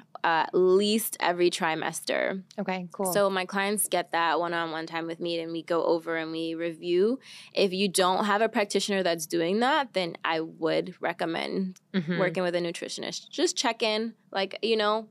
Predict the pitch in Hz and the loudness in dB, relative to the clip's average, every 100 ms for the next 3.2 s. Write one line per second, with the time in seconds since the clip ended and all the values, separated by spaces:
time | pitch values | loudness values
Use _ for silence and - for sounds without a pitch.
0 | - 202 214 208 202 196 180 185 185 175 | -8 -2 0 2 0 0 0 0 -2 -2
1 | 175 165 170 165 175 170 - - 180 185 | -2 -4 -4 -4 -4 -6 -4 2 2 2
2 | 226 226 - 247 254 269 269 254 214 175 | -2 0 2 4 4 2 2 4 4 4
3 | 175 208 | 2 -2